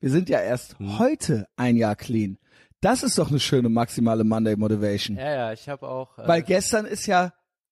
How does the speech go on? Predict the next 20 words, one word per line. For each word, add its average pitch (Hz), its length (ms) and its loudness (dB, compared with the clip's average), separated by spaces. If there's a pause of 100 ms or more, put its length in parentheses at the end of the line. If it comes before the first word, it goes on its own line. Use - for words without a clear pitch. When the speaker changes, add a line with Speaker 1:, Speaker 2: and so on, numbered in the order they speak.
(140)
Speaker 1:
war 160 140 4
ja 170 100 4
der 160 120 4
vierte. 240 600 0 (140)
Also 147 180 -2
klar, 170 360 0 (120)
das 139 280 -2
war 175 260 0
an 160 120 -2
einem 151 120 2
Sonntag 185 560 2
letztes 131 380 0
Speaker 2:
Mhm. 175 80 -8
Speaker 1:
Jahr, 190 100 2
aber 147 140 -2
es 139 60 -12
ist - 40 -16
ja 151 80 -6
ein 139 80 -8
Jahr, 131 200 0